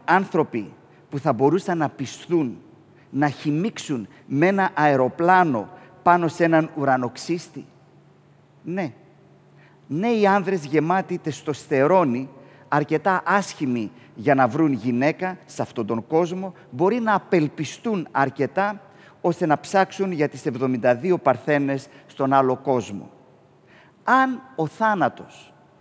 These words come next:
εδώ φυσικά, ε, χλεβάζει το Ισλάμ, αλλά τώρα το γενικεύει, «αν ο θάνατος θεωρηθεί τελειωτικός, κάποιος ορθολογικά πράττων θα έχει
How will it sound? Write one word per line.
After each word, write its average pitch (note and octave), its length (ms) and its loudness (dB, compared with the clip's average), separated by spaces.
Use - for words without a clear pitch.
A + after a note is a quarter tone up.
εδώ C#3+ 220 -2
φυσικά, D3 640 -2
ε, B2+ 280 -4
χλεβάζει B2+ 760 2
το A2+ 160 -8
Ισλάμ, F#3+ 600 -4
αλλά F3 460 0
τώρα D#3 240 0
το D3+ 80 -4
γενικεύει, A#2+ 720 -2
«αν A#3+ 300 -2
ο F3+ 120 -2
θάνατος - 760 -2
θεωρηθεί D#3 560 0
τελειωτικός, C#3 1300 -2
κάποιος B3 480 -4
ορθολογικά D3+ 880 0
πράττων D#3+ 680 0
θα - 140 0
έχει A3+ 380 -2